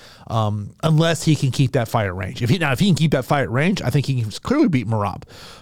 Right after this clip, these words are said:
But the problem is, is, man, that, that takedown ability and grappling ability of Merab, I, I just gotta imagine he gets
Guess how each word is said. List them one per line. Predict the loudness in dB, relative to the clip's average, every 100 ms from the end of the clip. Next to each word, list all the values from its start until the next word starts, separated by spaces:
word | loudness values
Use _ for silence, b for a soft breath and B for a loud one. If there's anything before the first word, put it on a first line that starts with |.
| -2
But | -2
the | 0
problem | 2 2 2
is, | 2 2 0
is, | -2 -2
man, | 0 0
that, | 0 0
that | -2
takedown | 0 0 2 0
ability | 0 0 0
and | 0
grappling | -2 -2 -2
ability | -2 0 0
of | 0
Merab, | 0 2 0 -2 -8
I, | -10 -4
I | -2
just | -2 -2
gotta | -2
imagine | -2 0 0
he | 0
gets | 0 -2 -6 -16